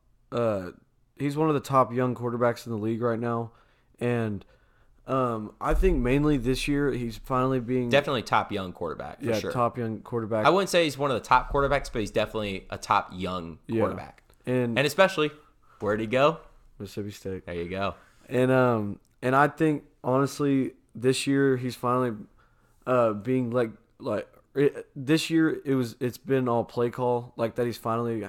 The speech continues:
Speaker 1: got
Speaker 2: Yeah,
Speaker 1: to
Speaker 2: he's gotten the
Speaker 1: show him
Speaker 2: reins
Speaker 1: what he
Speaker 2: more.
Speaker 1: could do. And because the past two years they just put all the load on Elliott, and then Dak Prescott would only pass, like, twenty times a game, and then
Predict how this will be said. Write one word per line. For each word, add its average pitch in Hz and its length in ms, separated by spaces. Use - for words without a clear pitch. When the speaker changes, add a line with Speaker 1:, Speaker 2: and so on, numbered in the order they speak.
Speaker 1:
got 120 180
Speaker 2:
Yeah, 127 100
Speaker 1:
to 117 60
Speaker 2:
he's 117 120
gotten 117 220
the 98 80
Speaker 1:
show 123 80
him 135 80
Speaker 2:
reins 131 140
Speaker 1:
what 131 100
he 131 80
Speaker 2:
more. 131 100
Speaker 1:
could 120 160
do. 123 300
And 117 500
because 131 420
the - 80
past 139 340
two 135 80
years 123 300
they 123 120
just 117 220
put 127 160
all 117 240
the 120 140
load 120 320
on 107 280
Elliott, 117 500
and 113 200
then 110 380
Dak 117 280
Prescott 127 420
would 113 100
only 117 180
pass, 120 500
like, 101 240
twenty 120 280
times 117 260
a 110 40
game, 113 420
and 117 140
then 110 440